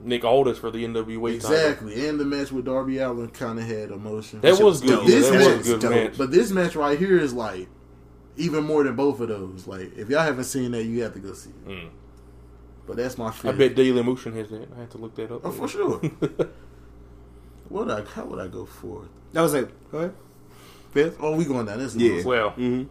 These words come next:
Speaker 1: my fifth match is, uh, Johnny Gargano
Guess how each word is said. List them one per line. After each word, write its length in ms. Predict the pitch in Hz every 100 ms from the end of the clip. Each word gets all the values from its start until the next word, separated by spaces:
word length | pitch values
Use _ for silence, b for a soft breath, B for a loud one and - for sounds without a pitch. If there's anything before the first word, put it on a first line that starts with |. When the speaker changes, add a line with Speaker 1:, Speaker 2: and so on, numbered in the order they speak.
| - -
Speaker 1:
my 160 | 139 156
fifth 320 | 143 123 120
match 300 | 117 107 107
is, 160 | 101 101
uh, 240 | 92 - - b b b b -
Johnny 280 | 135 135 127
Gargano 680 | 127 127 131 135 131 131